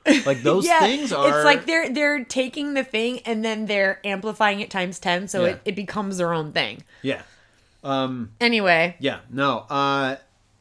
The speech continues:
Speaker 2: I'm going to give the most valuable Ramon, uh, to Marky.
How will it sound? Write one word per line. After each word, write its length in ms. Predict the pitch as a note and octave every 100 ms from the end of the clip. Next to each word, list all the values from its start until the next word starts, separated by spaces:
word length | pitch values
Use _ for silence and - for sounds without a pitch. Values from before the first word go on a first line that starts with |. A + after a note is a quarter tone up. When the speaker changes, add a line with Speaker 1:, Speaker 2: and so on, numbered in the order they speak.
| -
Speaker 2:
I'm 420 | D#3 G3 A#3 A3
going 240 | C3+ B2 A2+
to 60 | G2
give 580 | F2+ D#2+ E2+ - - _ _ _ -
the 120 | B2
most 220 | A#2 G#2
valuable 460 | G#2+ G2+ G2 F#2 F#2
Ramon, 540 | F#2 F2 E2+ E2+ F2 - _ _ -
uh, 240 | G2+ F#2 -
to 160 | E3
Marky. 420 | D#3+ C#3+ C3+ -